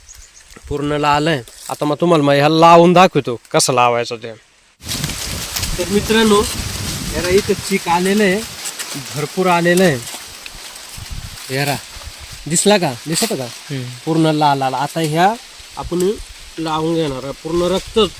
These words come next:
Speaker 1: असं दाटणलं लावून घ्यायचं. हे असा रक्त जाय डायरेक्ट. तर हे एकदम,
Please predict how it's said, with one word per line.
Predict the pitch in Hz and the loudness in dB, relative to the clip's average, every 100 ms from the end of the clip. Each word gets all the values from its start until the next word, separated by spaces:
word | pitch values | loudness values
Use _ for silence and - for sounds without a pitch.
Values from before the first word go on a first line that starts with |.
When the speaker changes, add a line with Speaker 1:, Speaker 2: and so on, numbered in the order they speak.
| - - - - - - - - - - - - - - - - | -16 -16 -16 -18 -20 -20 -20 -20 -18 -18 -18 -20 -20 -20 -20 -10
Speaker 1:
असं | 175 180 160 | -8 -6 -4
दाटणलं | 185 190 - 214 190 214 262 - - - - - - | -2 -2 0 0 2 2 0 -6 -10 -10 -12 -14 -4
लावून | 185 180 185 | -2 2 2
घ्यायचं. | 190 175 147 127 120 - - - - - - - - - - - - - - | 4 4 2 -4 -14 -16 -18 -16 -16 -14 -14 -16 -16 -16 -16 -18 -16 -14 -14
हे | 135 | -10
असा | 139 143 - 120 - 139 | -8 -8 -8 -12 -12 -12
रक्त | 160 - | -12 -4
जाय | 190 202 196 | 0 0 0
डायरेक्ट. | 147 135 127 - - - - - - - - - - - - - - - - - - - - - - - - - - - - - - - - - - - - - | -2 -6 -8 -14 -16 -14 -14 -16 -10 -10 -8 -12 -12 -18 -18 -16 -14 -14 -16 -18 -16 -14 -12 -10 -12 -10 -10 -8 -10 -10 -14 -18 -18 -20 -20 -20 -20 -20 -14 -8
तर | |
हे | 180 190 202 | -2 2 4
एकदम, | 208 190 240 | 2 0 0